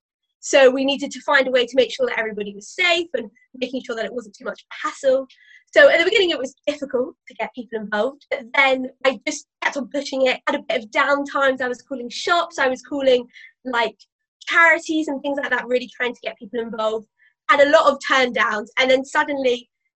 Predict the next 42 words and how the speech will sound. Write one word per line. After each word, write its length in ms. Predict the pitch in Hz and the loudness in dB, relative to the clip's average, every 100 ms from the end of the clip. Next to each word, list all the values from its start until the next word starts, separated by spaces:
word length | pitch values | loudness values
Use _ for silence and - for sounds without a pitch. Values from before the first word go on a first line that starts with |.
| - | -4
there 80 | 262 | -2
was, 60 | |
like, 140 | 254 262 | -2 -4
a 40 | 285 | -4
little 220 | 285 311 | -4 -6
peak. 200 | 339 440 _ - - | -6 -10 _ -20 -2
And 80 | 302 | 4
then 80 | 302 | 4
we 40 | 311 | 4
got 140 | 330 | -2
to 80 | - | -2
the 80 | 339 | -2
top 180 | 381 | -2
of 60 | 339 | -4
the 100 | 302 | -4
peak 280 | 392 294 - _ _ | -2 -2 -6 _ _
and 180 | 262 254 - | -2 -2 -4
things 140 | 269 | -8
were 80 | 269 | -6
starting 320 | 277 277 277 | 0 0 -2
to 100 | 254 | -8
go 200 | 240 254 | 0 2
well. 360 | 247 226 220 226 _ - - | 4 4 2 -4 _ -14 0
And 80 | 269 | 6
then 80 | 285 | 8
I 80 | |
made 160 | 262 262 | 8 6
a 180 | 262 320 | 4 2
Facebook 300 | 311 - 539 | 2 -2 -4
page. 500 | 320 285 294 285 - _ _ 240 | -2 -2 -2 -4 -10 _ _ -2
I 140 | 233 | 2
got 200 | 277 269 | 4 4
in 80 | 269 | 2
touch 240 | 285 269 | -2 -6
with 80 | 254 | -6
the 80 | 254 | -4
newspapers 640 | 285 320 311 277 285 262 | -4 -4 -2 -2 -2 -8
to 140 | - 254 | -2 0
raise 200 | 240 240 | 0 -2
awareness 600 | 247 285 277 269 269 - | 0 0 4 2 2 -4
because 340 | 262 254 - 285 | -2 -2 -2 -2
realistically 760 | 339 339 370 240 277 247 214 | 2 2 -2 -4 -4 -4 -10